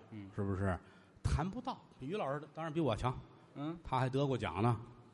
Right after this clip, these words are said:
Speaker 1: 嗨。
Speaker 2: 他也参加过相声大赛。
Speaker 1: 参加过。
Speaker 2: 小的时候那会儿也是啊，闹相声大赛那年。
Speaker 1: 闹相声大赛，当蝗虫那么看了。
Speaker 2: 其实我这么说，顶多是口误。你要一说，容易让人告咱们。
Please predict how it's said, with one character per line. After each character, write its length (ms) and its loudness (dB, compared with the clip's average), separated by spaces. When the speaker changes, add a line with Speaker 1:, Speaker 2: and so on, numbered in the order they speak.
Speaker 1:
嗨。 280 -10
Speaker 2:
他 160 -4
也 100 0
参 180 -2
加 140 2
过 100 0
相 140 2
声 80 2
大 100 2
赛。 280 -2
Speaker 1:
参 240 -6
加 120 -8
过。 100 -14
Speaker 2:
小 240 -2
的 80 2
时 60 4
候 80 4
那 100 2
会 100 -2
儿 60 0
也 100 -2
是 120 -4
啊， 260 0
闹 160 4
相 160 4
声 60 4
大 140 6
赛 200 6
那 100 2
年。 240 -2
Speaker 1:
闹 340 10
相 220 10
声 100 10
大 180 10
赛， 220 4
当 140 8
蝗 300 8
虫 200 2
那 80 4
么 80 2
看 240 2
了。 80 -6
Speaker 2:
其 160 4
实 80 8
我 360 2
这 100 2
么 120 4
说， 280 2
顶 340 -6
多 140 4
是 60 4
口 200 6
误。 340 2
你 180 2
要 200 4
一 100 2
说， 240 0
容 220 2
易 40 2
让 140 0
人 80 -2
告 220 -2
咱 160 -8
们。 100 -16